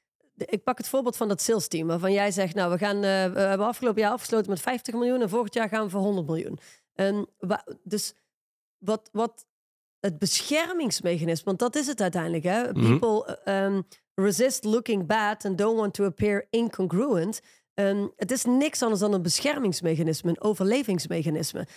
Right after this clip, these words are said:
Speaker 1: En incongruent is natuurlijk ook, afgelopen jaar hebben we vijftig miljoen gedaan en komend jaar doen we in één keer honderd miljoen. Eh, dan, dan, dan,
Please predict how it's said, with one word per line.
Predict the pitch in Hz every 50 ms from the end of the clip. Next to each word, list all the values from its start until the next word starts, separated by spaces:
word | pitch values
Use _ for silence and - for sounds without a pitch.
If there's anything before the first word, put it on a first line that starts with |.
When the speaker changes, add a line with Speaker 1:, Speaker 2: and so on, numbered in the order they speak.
| - - _
Speaker 1:
En | - 202 196 - -
incongruent | 247 240 208 - 220 202 175 180 226 294 302 240 196 180
is | 196 175
natuurlijk | - 202 180 - 208 196 190 175
ook, | 247 240 233 220 -
afgelopen | - 220 190 - 226 220 208 - 202
jaar | 202 202 208 190
hebben | 196 196 180 196
we | 175 -
vijftig | - 196 202 - - 190 190
miljoen | 185 190 220 269 269
gedaan | 196 185 180 180 185
en | 196
komend | - 214 202 202 196 180
jaar | 202 196 190 175
doen | 196 202
we | 196
in | 196
één | 190 185
keer | - 185
honderd | 170 190 247 262 220 190
miljoen. | 180 170 165 170 185 226 220 _ - - _ _ _
Eh, | - 196 190
dan, | 190 208 202 -
dan, | - 190 208 214 208 -
dan, | - 190 - 196 -